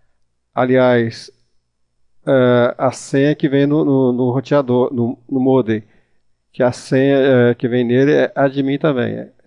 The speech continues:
Você escreve aqui admin. Aqui você co-, é, faça uma nova senha. Pode ser de números, ok? Eu vou ter uma senha de,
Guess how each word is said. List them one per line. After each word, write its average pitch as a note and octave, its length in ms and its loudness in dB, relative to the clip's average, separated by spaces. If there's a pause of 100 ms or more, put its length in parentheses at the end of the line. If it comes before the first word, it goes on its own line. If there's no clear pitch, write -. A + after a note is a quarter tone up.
(1120)
Você - 100 -18
escreve B2 340 -2
aqui A#2+ 220 -4
admin. E3+ 480 0 (880)
Aqui - 260 -8
você E3 200 -2
co-, E3 200 0
é, B2+ 720 2 (380)
faça D3+ 360 -2
uma D3+ 160 0
nova D#3 320 2
senha. D3+ 640 -4 (1800)
Pode C3+ 160 -4
ser D#3 120 -2
de E3 120 -6
números, C3+ 440 -2
ok? D3+ 440 -2 (440)
Eu A#2+ 180 -6
vou C3 120 -4
ter C#3+ 120 -2
uma C#3 160 0
senha D3 420 -2
de, D#3+ 380 0